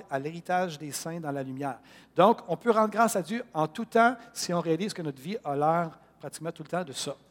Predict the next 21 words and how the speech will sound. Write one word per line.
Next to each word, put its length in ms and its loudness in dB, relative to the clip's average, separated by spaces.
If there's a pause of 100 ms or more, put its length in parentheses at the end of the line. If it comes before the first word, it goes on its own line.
(180)
qu'on 120 -8
a 40 -6
différentes 480 -2
saisons 460 -2 (460)
en 100 0
même 140 0
temps 180 0
dans 80 -2
notre 240 -4
vie. 240 -10 (180)
On 100 -6
a 40 -6
toujours 480 -4 (580)
des, 240 -6
euh, 160 -6 (160)
raisons 280 -4
de 80 -4
rendre 240 -4
grâce 240 -4
au 20 -8
Seigneur. 340 -6